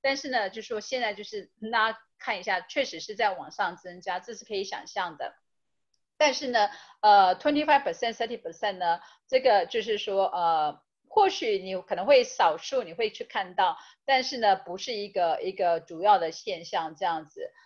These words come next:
那这个让大家看一下，就是说我们这个成交的这个，呃，中-，中位价数呢，其实还是，呃，没有说像大家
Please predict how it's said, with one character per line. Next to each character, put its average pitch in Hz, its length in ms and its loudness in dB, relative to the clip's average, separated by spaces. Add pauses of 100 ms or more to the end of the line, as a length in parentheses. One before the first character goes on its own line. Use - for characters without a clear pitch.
(180)
那 262 320 2
这 269 160 -8
个 247 80 2
让 240 220 -2
大 226 120 2
家 233 100 -2
看 226 160 -2
一 202 40 -10
下， 202 160 -2
就 196 80 -6
是 - 20 -14
说 214 120 -4
我 180 60 -6
们 160 220 -14
这 214 80 -14
个 190 160 0
成 180 340 -12
交 240 220 0
的 175 160 -4
这 190 160 -10
个， 190 140 -4
呃， 156 320 -6
中-， 226 420 -8
中 226 140 -6
位 208 160 -4
价 185 240 -2
数 190 240 -12
呢， 160 180 -8
其 208 220 -14
实 208 160 -12
还 160 160 -6
是， 196 340 -6 (240)
呃， 175 180 -4
没 190 200 -6
有 190 160 -2
说 196 180 -4
像 196 240 -4
大 185 260 0
家 - 80 -8